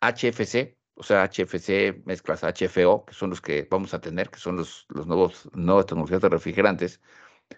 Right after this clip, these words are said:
que deben tener más o menos, vamos a estar ocupando, eh, refrigerantes que queden entre el doscientos y trescientos de potencial de calentamiento global en promedio.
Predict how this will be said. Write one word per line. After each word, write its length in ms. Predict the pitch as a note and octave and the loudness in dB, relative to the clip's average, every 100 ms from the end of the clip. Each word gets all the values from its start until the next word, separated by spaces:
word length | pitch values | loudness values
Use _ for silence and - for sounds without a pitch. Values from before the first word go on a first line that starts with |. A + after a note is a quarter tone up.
| _ _ | _ _
que 80 | G#2 | 4
deben 220 | B2 C#3+ | 6 4
tener 300 | G#2 G2+ A#2+ | 2 2 2
más 200 | C3 B2 | 2 0
o 20 | |
menos, 220 | A2+ B2 | 0 2
vamos 160 | A#2+ A#2+ | 2 2
a 40 | |
estar 120 | A#2+ A#2 | 4 4
ocupando, 600 | A2+ G#2 A2+ A#2+ A#2+ B2 - _ _ _ | 4 2 6 8 6 4 -14 _ _ _
eh, 140 | - | -4
refrigerantes 580 | F2+ F2+ F#2 G#2+ A2+ A#2 | -2 -2 0 4 4 0
que 160 | - F2+ | -12 -2
queden 300 | A2 A2+ G2 | 2 2 0
entre 240 | F2 F2 | -6 -6
el 60 | F2 | -2
doscientos 500 | F2 - G#2+ A2 - | -2 -2 -6 -6 -10
y 480 | D#2 F2+ F2 F2 - | -6 -4 -2 -4 -4
trescientos 440 | - F2 A2 G2+ G2 | 0 2 0 -2 -2
de 80 | F#2 | -2
potencial 400 | D#2 D#2 A2+ G2+ | -2 -4 0 0
de 80 | |
calentamiento 600 | G2 D#2 D#2 E2 F#2 F2+ E2+ | 0 -4 -2 -2 -2 -2 0
global 320 | D#2+ E2+ F2+ | 2 2 2
en 140 | E2+ | -2
promedio. 520 | - D#2 F#2 F#2+ F#2+ | -4 -4 -2 -2 -6